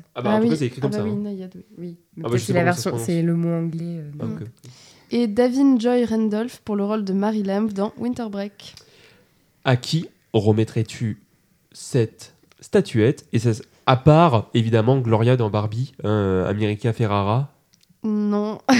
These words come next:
Speaker 1: À part
Speaker 2: Je
Speaker 1: elle qui, bon, voilà,
Speaker 2: Bon.
Speaker 1: crève l'écran.
Speaker 2: Non, mais elle est super, mais c'est vrai que son rôle, malheureusement, la met pas spécialement en valeur, je trouve. Euh, moi, j'ai pas vu La couleur pourpre ni Insubmersible, juste pour info. Euh, moi, je pense que je remettrais à Davin Joy Randolph pour
Speaker 1: Mm.
Speaker 2: le rôle de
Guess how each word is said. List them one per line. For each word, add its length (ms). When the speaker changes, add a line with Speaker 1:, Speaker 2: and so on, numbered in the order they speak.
Speaker 1:
À 80
part 180
Speaker 2:
Je 40
Speaker 1:
elle 140
qui, 220
bon, 200
voilà, 260
Speaker 2:
Bon. 220
Speaker 1:
crève 120
l'écran. 320
Speaker 2:
Non, 160
mais 120
elle 160
est 40
super, 480
mais 140
c'est 140
vrai 160
que 60
son 220
rôle, 240
malheureusement, 580
la 100
met 140
pas 360
spécialement 540
en 20
valeur, 320
je 120
trouve. 460
Euh, 120
moi, 160
j'ai 100
pas 180
vu 160
La 120
couleur 400
pourpre 420
ni 300
Insubmersible, 640
juste 180
pour 120
info. 340
Euh, 220
moi, 220
je 120
pense 220
que 100
je 100
remettrais 340
à 80
Davin 420
Joy 220
Randolph 720
pour 140
Speaker 1:
Mm. 40
Speaker 2:
le 300
rôle 220
de 100